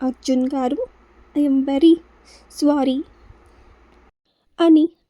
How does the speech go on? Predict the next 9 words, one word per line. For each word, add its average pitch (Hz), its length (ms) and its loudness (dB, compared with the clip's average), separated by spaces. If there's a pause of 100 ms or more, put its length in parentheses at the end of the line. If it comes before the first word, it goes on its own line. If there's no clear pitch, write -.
(200)
అనుకుంటుంది. 269 960 -2 (680)
"మీరు 269 580 2 (280)
నాన్న 262 500 -2 (140)
అవుతున్న 254 640 -4 (600)
విషయాన్ని 285 840 -2 (440)
మీ 302 360 4
నుంచి 294 520 -2 (360)
నేను 262 520 0 (300)
దాచేస్తున్నాను" 269 1300 -6